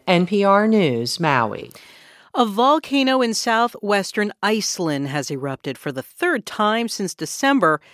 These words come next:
Speaker 2: and prompted authorities to evacuate the Blue Lagoon Spa, which is a popular tourist attraction. A river of lava covered a supply line,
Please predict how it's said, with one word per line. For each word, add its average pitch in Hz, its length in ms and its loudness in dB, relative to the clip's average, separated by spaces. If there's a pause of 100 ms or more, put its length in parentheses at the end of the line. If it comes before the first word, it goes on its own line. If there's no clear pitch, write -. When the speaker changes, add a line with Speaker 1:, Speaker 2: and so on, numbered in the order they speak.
(480)
Speaker 2:
and 170 120 -12
prompted 208 340 -4
authorities 208 500 0
to 208 220 -6
evacuate 180 720 -2
the 165 40 -8
Blue 180 280 -4
Lagoon 165 340 -4
Spa, 170 460 0
which 143 180 -8
is 143 100 -12
a 147 60 -10
popular 165 540 -2
tourist 160 440 -6
attraction. 147 680 -6 (420)
A 208 100 4
river 233 380 4
of 214 160 -2
lava 185 380 2
covered 202 340 -2
a 185 60 -4
supply 185 420 -2
line, 170 420 -4